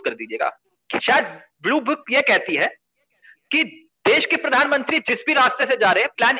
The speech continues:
ए, B, सी कुछ भी हो, लेकिन अगर काफिले में कुछ भी दिक्कत आती है, कोई भी दिक्कत आती है,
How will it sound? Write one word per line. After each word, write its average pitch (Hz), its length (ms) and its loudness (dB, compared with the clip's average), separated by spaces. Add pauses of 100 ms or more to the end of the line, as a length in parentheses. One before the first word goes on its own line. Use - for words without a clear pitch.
ए, 240 100 4
B, 247 160 -4
सी 254 120 -6
कुछ 233 260 -4
भी 233 80 -4
हो, 233 240 -4 (880)
लेकिन 294 440 0 (180)
अगर 220 260 4
काफिले 247 580 2
में 277 260 2 (200)
कुछ - 220 -2
भी 311 180 0
दिक्कत 254 420 -2
आती 151 240 0
है, - 180 -20 (200)
कोई 330 260 4
भी 339 220 2
दिक्कत 226 380 -2
आती - 360 -6
है, - 60 -20